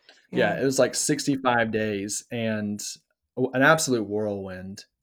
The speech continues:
Speaker 1: Um, and, and I think that it's, it was trauma for everybody, right? Like,
Speaker 2: Yeah.
Speaker 1: it was trauma for everybody. And I think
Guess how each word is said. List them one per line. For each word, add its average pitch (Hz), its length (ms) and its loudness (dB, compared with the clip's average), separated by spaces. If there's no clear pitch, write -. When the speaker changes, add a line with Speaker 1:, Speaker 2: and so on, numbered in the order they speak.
Speaker 1:
Um, 101 720 -8
and, 107 360 -4
and 120 160 -4
I 110 60 -2
think 120 240 0
that 107 100 -2
it's, - 320 -4
it 185 100 10
was 170 180 12
trauma 131 400 6
for 107 200 -2
everybody, 87 640 -2
right? 117 140 2
Like, 120 100 2
Speaker 2:
Yeah. 131 60 4
Speaker 1:
it 127 40 6
was 120 120 0
trauma 127 360 4
for 110 200 -4
everybody. 98 600 -4
And 120 140 -4
I 117 60 -2
think 135 380 0